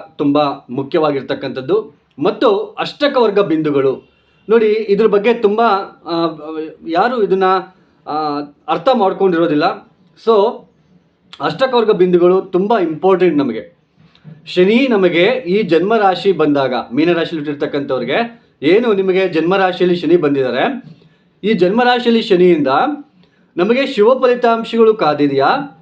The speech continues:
ಅಥವಾ ತುಂಬಾ ಅಶುಭ ಫಲಿತಾಂಶಗಳೇ ಬರ್ತಾ ಇದೆಯಾ ಅಂತಂದು ಯಾವುದರ ಮುಖಾಂತರ ನಾವು ತಿಳ್ಕೊಂತ ಹೋಗ್ತೀವಿ ಅಂತಂದ್ರೆ ಅಷ್ಟಕ ವರ್ಗ ಬಿಂದುಗಳ ಮುಖಾಂತರ. ಮತ್ತು ಈ ಸಮಯದಲ್ಲಿ ಮೀನರಾಶಿಯಲ್ಲಿ ಹುಟ್ಟಿರ್ತಕ್ಕಂಥವ್ರಿಗೆ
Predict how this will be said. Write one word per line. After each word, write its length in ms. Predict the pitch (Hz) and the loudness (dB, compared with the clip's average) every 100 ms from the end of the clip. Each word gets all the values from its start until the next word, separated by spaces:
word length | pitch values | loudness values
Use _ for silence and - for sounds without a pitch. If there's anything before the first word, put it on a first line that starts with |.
| _ | _
ಅಥವಾ 220 | 165 170 233 | -6 0 0
ತುಂಬಾ 360 | 196 220 262 | 0 0 2
ಅಶುಭ 520 | 240 - - 226 233 | 2 -2 -6 -2 0
ಫಲಿತಾಂಶಗಳೇ 720 | 202 190 190 180 180 175 180 | 0 0 0 -2 0 2 2
ಬರ್ತಾ 380 | 170 143 123 165 | 2 -2 -2 -2
ಇದೆಯಾ 280 | 156 143 147 262 285 _ _ - | 0 0 0 -2 -8 _ _ -6
ಅಂತಂದು 360 | 185 214 196 | 0 2 2
ಯಾವುದರ 460 | 175 147 247 254 247 | 2 2 2 0 0
ಮುಖಾಂತರ 480 | 202 180 226 247 233 | 0 0 0 0 0
ನಾವು 140 | 214 | 0
ತಿಳ್ಕೊಂತ 420 | 180 165 165 160 | 0 -2 -2 -2
ಹೋಗ್ತೀವಿ 500 | 160 147 143 156 143 | -2 -2 -4 -2 0
ಅಂತಂದ್ರೆ 640 | 135 120 127 139 247 302 - _ _ | -2 -4 -4 -2 -2 -4 -16 _ _
ಅಷ್ಟಕ 360 | 135 147 277 254 | -12 -4 -2 0
ವರ್ಗ 220 | - 190 | 0 2
ಬಿಂದುಗಳ 440 | 170 151 160 156 147 | 0 0 0 0 2
ಮುಖಾಂತರ. 520 | 143 - 131 117 127 127 - _ _ _ _ _ _ _ _ _ | 0 -4 -6 -4 -4 -4 -6 _ _ _ _ _ _ _ _ _
ಮತ್ತು 640 | 120 180 - 262 202 269 - _ _ _ | -4 -4 2 2 2 -2 -10 _ _ _
ಈ 220 | 165 247 285 | 0 2 2
ಸಮಯದಲ್ಲಿ 720 | 202 208 220 196 190 190 240 | 0 0 2 2 2 0 0
ಮೀನರಾಶಿಯಲ್ಲಿ 720 | 202 160 202 202 196 196 196 | 0 2 2 2 2 2 2
ಹುಟ್ಟಿರ್ತಕ್ಕಂಥವ್ರಿಗೆ 1200 | 180 190 190 180 175 180 180 165 190 285 285 | 2 0 -2 -2 -2 0 0 2 0 0 -4